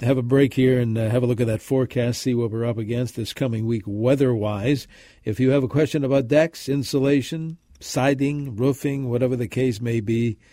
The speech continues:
you may call Andy or send Andy a text. As I said, uh, whatever's easier. Six five one, four six one,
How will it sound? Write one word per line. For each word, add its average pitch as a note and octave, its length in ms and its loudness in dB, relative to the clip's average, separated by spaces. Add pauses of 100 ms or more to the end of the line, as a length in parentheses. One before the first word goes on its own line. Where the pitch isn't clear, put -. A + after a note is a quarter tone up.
(220)
you A2+ 100 -6
may G#2 180 -4
call D3+ 360 2
Andy D3+ 280 2
or D3+ 240 2
send D3 240 -4
Andy D3 320 4
a C3+ 60 2
text. - 480 -6
As A2 340 -8
I G#2 60 -6
said, G#2+ 340 -6
uh, G#2+ 180 -4
whatever's A#2+ 440 0
easier. F#2+ 320 -8 (320)
Six - 320 0
five D#3 320 2
one, B2+ 540 0
four C#3 320 4
six - 360 -4
one, A#2+ 380 -4